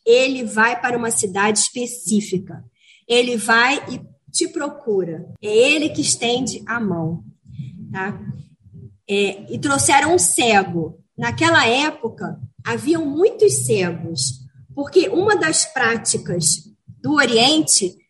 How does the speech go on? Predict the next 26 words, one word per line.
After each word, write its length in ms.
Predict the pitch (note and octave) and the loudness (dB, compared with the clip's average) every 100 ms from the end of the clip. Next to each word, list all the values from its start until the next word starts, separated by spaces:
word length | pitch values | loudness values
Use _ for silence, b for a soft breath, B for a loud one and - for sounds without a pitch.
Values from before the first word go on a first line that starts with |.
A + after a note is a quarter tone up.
| _ A3 | _ 4
era, 480 | B3+ C#4 D4+ - | 6 6 4 0
nas 320 | C4+ D4+ F4 A3 | -2 2 2 2
guerras, 640 | A#3+ D4 D4+ G#3+ F#3+ - | 0 2 0 -2 -8 -6
furar 460 | - E4+ D4+ E4+ D#4+ | -4 0 4 4 2
o 60 | |
olho 180 | C#4 D4+ | 0 -2
das 160 | D4+ - | -4 -4
pessoas, 760 | F4 F4+ - C4+ A3+ F3+ - - | -2 -2 0 0 0 -2 -4 -6
dos, 280 | A#3+ G#3+ | -6 -8
dos 520 | G3 A#3+ A#3 A3+ - - | -8 -6 -2 0 -2 -2
oponentes, 840 | B3 D4+ B3+ A#3 A3 G#3+ G3+ G3 | -4 -2 -2 0 0 -2 -8 -8
né? 240 | A3 C4 - G#3 | -6 -6 -8 -6
Ad-, 200 | G3 - | -6 -6
adversários. 880 | G3+ F#3 A3 G3+ - G#3+ F#3 F3 E3 - - - B B A3+ | -8 -2 0 0 -2 -2 -2 -4 -6 -10 -20 -20 B B -8
Então, 300 | G#3+ B3 C#4 | -2 0 2
eles, 280 | D4+ - - - - _ - | 0 -2 -6 -12 -20 _ -2
outra 300 | D4+ - G3 | 0 0 -2
coisa 340 | D#4+ F4 F#4+ | 2 4 4
era 500 | C4+ A3 F#3 - - - | 6 4 4 -2 -10 -4
a 80 | C#4 | 0
insalubridade 920 | D4+ E4 D#4 D4+ D4+ A3+ C4+ D#4+ D4+ | 2 2 2 0 -2 2 4 4 2
do 160 | C#4+ D4 | -4 -6
local. 760 | D4 - B3 A3+ F#3 E3+ - _ | -8 -2 2 4 2 -2 -10 _
As 120 | G#3 | -10
pessoas 340 | - G#3+ C4+ - | -6 -4 0 0
tinham 260 | D#4 C#4 | -2 -4